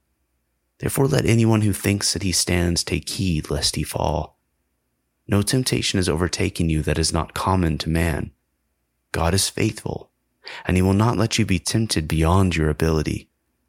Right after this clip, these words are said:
But with the temptation, he will also provide the way of escape,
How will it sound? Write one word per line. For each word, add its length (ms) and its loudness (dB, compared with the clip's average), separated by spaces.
But 100 -4
with 220 0
the 100 0
temptation, 640 -4
he 80 -6
will 140 -2
also 400 -2
provide 500 -4
the 80 -2
way 220 0
of 100 -2
escape, 600 -4